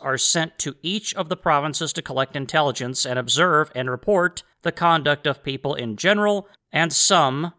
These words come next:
in particular, end quote. Ladies and gentlemen, ladies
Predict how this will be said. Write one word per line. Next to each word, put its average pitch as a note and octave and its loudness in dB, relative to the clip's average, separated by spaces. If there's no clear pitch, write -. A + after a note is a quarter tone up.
in C3 -2
particular, - -4
end B2 -2
quote. - 0
Ladies D3 2
and A2 -2
gentlemen, G#2 2
ladies C#3+ 2